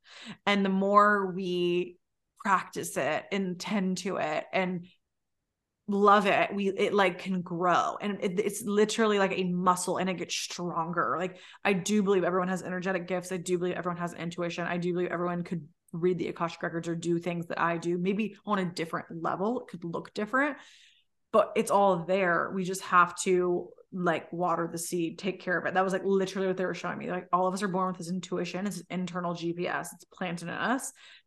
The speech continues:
And the more we tend to it, the more it's gonna grow until we, every decision we make, kinda like you said with being pregnant. I'm so fascinated. One of my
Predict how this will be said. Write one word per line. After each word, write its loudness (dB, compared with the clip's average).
And 0
the 0
more 2
we 2
tend -6
to -4
it, -2
the -2
more 0
it's -12
gonna -4
grow 0
until -2
we, 0
every 4
decision -4
we -6
make, -6
kinda 2
like 2
you 0
said 4
with 4
being 2
pregnant. 4
I'm 8
so 8
fascinated. 4
One 2
of 0
my 2